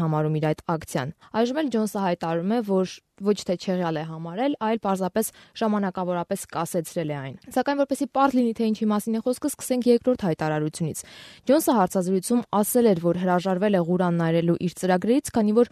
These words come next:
համաձայնության է եկել սեպտեմբերի տասնմեկի ահաբեկչության արդյունքում ոչնչացված նյու Յորքյան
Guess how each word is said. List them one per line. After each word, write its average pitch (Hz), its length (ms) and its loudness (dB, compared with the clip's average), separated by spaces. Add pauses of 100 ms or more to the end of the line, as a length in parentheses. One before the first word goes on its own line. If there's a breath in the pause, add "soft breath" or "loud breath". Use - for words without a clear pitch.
(120)
համաձայնության 202 760 4
է 254 160 4
եկել 254 300 4
սեպտեմբերի 196 500 0
տասնմեկի 190 600 0
ահաբեկչության 190 680 4
արդյունքում 185 500 0
ոչնչացված 180 800 0 (180 soft breath)
նյու 202 220 6
Յորքյան 190 440 2